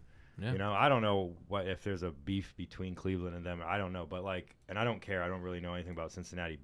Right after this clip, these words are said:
Speaker 2: but
Speaker 1: I mean, there really is. I, I, it's,
Speaker 2: it's more,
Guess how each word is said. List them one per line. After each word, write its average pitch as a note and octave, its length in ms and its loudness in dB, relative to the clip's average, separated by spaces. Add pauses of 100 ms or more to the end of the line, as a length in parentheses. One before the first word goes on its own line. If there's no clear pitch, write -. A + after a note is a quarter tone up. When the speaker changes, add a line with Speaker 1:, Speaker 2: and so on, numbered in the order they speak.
Speaker 2:
but A2+ 260 4 (120)
Speaker 1:
I D#3 160 4
mean, B2 120 4
there A#2+ 100 6
really E2+ 280 0
is. E2 140 -6
I, A#2+ 100 2
I, C3+ 220 -2
it's, - 180 -8 (180)
Speaker 2:
it's B2+ 200 -6
more, A#2+ 380 6